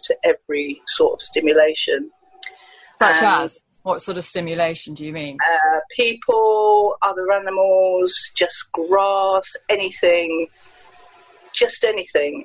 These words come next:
Speaker 1: Um, you know, unless she was in a room on her own, she was never really that calm. But, uh, to start with, it was,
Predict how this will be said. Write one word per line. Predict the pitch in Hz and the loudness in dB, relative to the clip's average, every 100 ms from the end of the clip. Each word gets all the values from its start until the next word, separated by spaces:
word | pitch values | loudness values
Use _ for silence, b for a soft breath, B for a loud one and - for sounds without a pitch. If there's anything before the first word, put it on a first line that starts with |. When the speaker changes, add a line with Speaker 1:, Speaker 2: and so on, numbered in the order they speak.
| - | 0
Speaker 1:
Um, | 165 165 151 | 2 0 -2
you | 180 | 0
know, | 165 | 2
unless | 165 196 | 2 -2
she | 196 214 | -2 0
was | 185 185 | 2 2
in | 180 | 2
a | 170 | 2
room | 175 | 2
on | 170 | 4
her | 165 165 165 | 4 2 2
own, | 160 156 165 _ _ - | -2 -4 -8 _ _ -8
she | - - 185 180 175 165 | -4 -2 0 2 0 -2
was | 165 | 0
never | 180 175 165 | 0 0 0
really | 165 165 165 165 _ _ 160 | 0 2 -2 -4 _ _ -2
that | 156 - _ _ - | -2 -4 _ _ -8
calm. | - 190 151 135 - _ 165 | 0 2 2 -2 -12 _ 0
But, | - _ - | 0 _ 0
uh, | 165 - - | 0 0 -4
to | - 165 | 0 0
start | - - 196 151 | 0 0 -2 2
with, | 151 143 | 0 2
it | - - | -2 -2
was, | 156 - | -2 -2